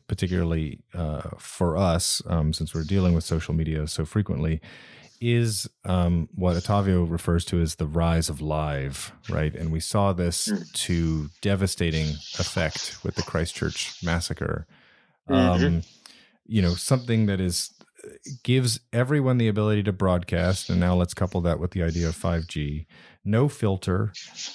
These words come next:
Speaker 1: um,
Speaker 2: Mm-hmm.
Speaker 1: and it was an absolute technological disaster in terms of being able to mitigate it, right? I mean, we're talking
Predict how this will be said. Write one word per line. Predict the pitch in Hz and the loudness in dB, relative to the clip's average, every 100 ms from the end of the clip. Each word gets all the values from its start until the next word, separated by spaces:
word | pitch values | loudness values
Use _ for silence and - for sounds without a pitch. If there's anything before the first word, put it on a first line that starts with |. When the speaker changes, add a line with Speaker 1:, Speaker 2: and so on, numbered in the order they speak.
| - | -2
Speaker 1:
um, | 104 104 104 | 2 4 4
Speaker 2:
Mm-hmm. | 104 101 113 | 4 2 2
Speaker 1:
and | 113 117 | 2 4
it | 113 104 | 2 2
was | 117 110 | 2 2
an | 98 | 2
absolute | 113 110 - 107 110 104 - | 2 0 0 2 2 0 0
technological | 113 110 104 98 98 101 | -2 0 2 2 2 0
disaster | 92 90 95 113 117 - 98 | 0 0 2 2 2 2 2
in | 95 | 2
terms | 92 95 87 | 2 2 2
of | 87 82 | -2 -2
being | - 92 | 0 2
able | 90 87 87 | 2 0 -2
to | 87 80 _ - | -4 -6 _ -8
mitigate | 87 90 104 85 71 64 | -2 2 2 2 -2 -4
it, | - | -4
right? | 92 95 92 | 0 0 2
I | 98 | 4
mean, | 98 95 87 | 4 4 0
we're | 117 | -2
talking | 110 113 98 92 85 | 2 2 2 0 0